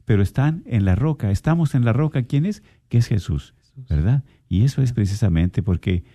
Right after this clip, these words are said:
Speaker 1: sabemos ahorita que, eh, en muchas parroquias, bueno, eh, nos toca, ¿verdad? A mí en, en el ministerio,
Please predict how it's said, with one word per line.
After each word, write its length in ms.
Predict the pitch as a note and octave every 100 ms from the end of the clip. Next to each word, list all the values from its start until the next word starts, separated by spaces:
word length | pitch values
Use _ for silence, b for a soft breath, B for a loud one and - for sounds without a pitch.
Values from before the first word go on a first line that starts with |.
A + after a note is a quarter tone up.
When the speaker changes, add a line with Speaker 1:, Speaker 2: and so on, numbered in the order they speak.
| b b
Speaker 1:
sabemos 480 | - G2 A2+ B2
ahorita 400 | A2+ G2+ G2 -
que, 300 | G2+ G2 F2 - B B -
eh, 300 | G2 F2 A2
en 180 | G#2 G2
muchas 500 | G2+ F#2+ A#2+ G2+ -
parroquias, 520 | - F#2+ G#2+ - A2+
bueno, 340 | A#2 A2+ F#2 F#2+ -
eh, 100 | - -
nos 320 | - G2 G2
toca, 240 | - G2 A2
¿verdad? 260 | F#2+ G2
A 40 | G2+
mí 120 | G2
en, 180 | G#2 -
en 100 | G2+
el 80 | G2
ministerio, 580 | F#2+ F2 - G#2+ A#2+